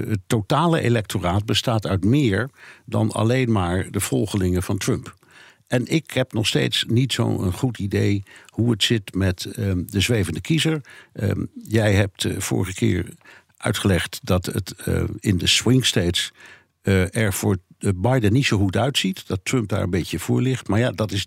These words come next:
op dat moment. En we weten over de zwevende kiezer eigenlijk weinig. Ehm, maar dat, nogmaals, dat in zijn eigen kring dit gevaar, ge-, ge-,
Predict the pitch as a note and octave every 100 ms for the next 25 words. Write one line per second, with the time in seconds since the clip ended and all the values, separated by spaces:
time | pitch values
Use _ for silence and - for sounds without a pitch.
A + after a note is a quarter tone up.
0 | - G#2 F#2+ A#2 - F2+ G2+ E3+ - -
1 | - - - - _ - G#2 G2 A2 G#2+
2 | - - G2 G2 F#2 G2+ G#2+ B2 A2+ F#2+
3 | C3+ A2 G2+ G2+ F#2+ F2+ E2 F2 G2 A#2+
4 | C3 - - _ - - - _ _ G#2
5 | G2 F2 F2+ - - G#2+ A2+ A2+ G2 -
6 | - G2+ B2 G#2+ - - A#2+ A2 G#2 E2+
7 | - G2 F#2 - B2+ G#2 - F#2+ - -
8 | F#3 D#3 A#2 - A2+ E2+ C#2+ C#3 D#3 -
9 | - A2+ G2+ F#2 G#2+ G#2+ G2+ -